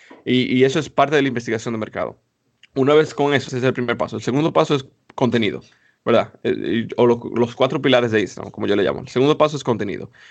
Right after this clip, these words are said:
¿Y qué cla-, y, bueno, eso es como un efecto dominó.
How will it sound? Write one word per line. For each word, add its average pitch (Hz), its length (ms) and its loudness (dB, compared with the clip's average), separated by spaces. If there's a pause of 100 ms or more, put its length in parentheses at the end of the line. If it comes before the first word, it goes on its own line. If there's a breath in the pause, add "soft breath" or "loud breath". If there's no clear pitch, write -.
(160 loud breath)
¿Y 120 240 2
qué 147 120 2
cla-, 170 220 2
y, 117 280 0 (140)
bueno, 104 220 -6 (400)
eso 131 200 -2
es 135 40 -8
como 147 160 -2
un 143 80 0
efecto 135 260 0
dominó. 110 320 0